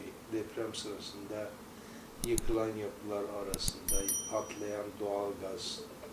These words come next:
patlayan kanalizasyon konusunda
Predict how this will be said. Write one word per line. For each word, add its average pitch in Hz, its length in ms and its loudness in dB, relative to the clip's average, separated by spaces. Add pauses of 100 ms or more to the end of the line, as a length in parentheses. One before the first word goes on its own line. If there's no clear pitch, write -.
(600)
patlayan 107 600 2
kanalizasyon 101 880 -2 (400)
konusunda - 460 -6